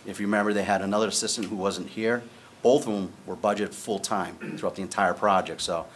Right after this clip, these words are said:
they went back and said, "All right, do we need, we need the main super, but the assistant super, do we need them full-time?" And you'll see over on the right-hand side where I said, you know, they originally had him for sixteen months.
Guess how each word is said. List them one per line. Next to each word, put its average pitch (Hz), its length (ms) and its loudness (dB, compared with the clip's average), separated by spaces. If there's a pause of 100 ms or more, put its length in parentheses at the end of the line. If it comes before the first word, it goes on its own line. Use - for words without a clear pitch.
(260)
they 139 80 4
went 127 160 6
back 110 240 6
and 107 100 -2
said, 101 140 2
"All 101 80 6
right, 92 100 4
do 104 100 -4
we 101 60 -2
need, 107 240 -2 (240)
we 120 100 2
need 139 120 6
the 120 80 4
main 123 240 6
super, 98 340 -2
but 101 140 -6
the 98 100 -6
assistant 101 360 -2
super, 95 200 -8
do 92 80 -8
we 101 80 -2
need 98 180 -2
them 101 160 2
full-time?" 82 480 -6 (400)
And - 20 -12
you'll 113 120 4
see 120 140 2
over 113 140 8
on 107 40 6
the 107 60 8
right-hand 101 240 4
side 98 240 4
where 92 140 2
I 90 60 4
said, 92 260 0 (400)
you 110 80 2
know, 95 120 2
they 107 140 4
originally 113 340 4
had 107 140 8
him 98 60 -2
for 92 80 -10
sixteen - 440 0
months. 98 400 2